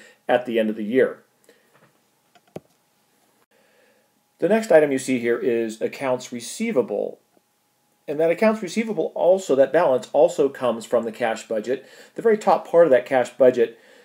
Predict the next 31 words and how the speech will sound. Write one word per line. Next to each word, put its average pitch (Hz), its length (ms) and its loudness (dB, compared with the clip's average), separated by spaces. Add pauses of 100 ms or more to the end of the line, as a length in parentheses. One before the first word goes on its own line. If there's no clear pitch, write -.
had 127 280 2
the 127 60 -4
projections 123 760 -2
of 113 340 2 (200)
cash 135 400 -4
received 131 540 -8
related 123 380 0
to 117 100 -12
sales. 123 600 2 (380)
And 123 120 -2
we 131 80 -2
made 196 240 4
the 185 80 -2
assumption, 165 600 -4
if 123 120 -10
you 123 60 -4
look 135 140 -2
at - 120 -6
the 113 80 -6
first - 300 -4
footnote 113 580 -2
down 104 240 -2
here, 104 160 -4
we 147 80 -6
made 226 200 -2
the 220 120 0
assumption 160 720 -2 (140)
in 147 280 -2
that 127 320 4
separate 127 560 -2
cash 127 520 -4